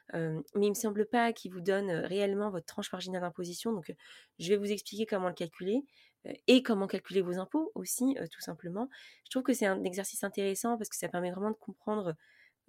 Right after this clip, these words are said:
quel est le système. Et quand on parle de, heu, barème progressif, heu, de tranche marginale d'imposition, de T M I,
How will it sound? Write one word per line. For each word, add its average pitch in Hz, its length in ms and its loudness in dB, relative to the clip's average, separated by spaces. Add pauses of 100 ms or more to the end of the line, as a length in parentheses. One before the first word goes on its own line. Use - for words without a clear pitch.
quel 240 180 8
est 233 80 6
le 214 80 -2
système. 233 640 2 (320)
Et 175 100 -2
quand 247 220 2
on 233 100 4
parle 226 320 2
de, 196 120 -2
heu, 185 280 2 (680)
barème 202 420 0
progressif, 208 960 -2
heu, 190 200 -2
de 190 100 -8
tranche 214 340 -4
marginale 202 380 -2
d'imposition, 196 560 -4
de 190 100 -4
T 226 320 4
M 220 140 4
I, 220 220 2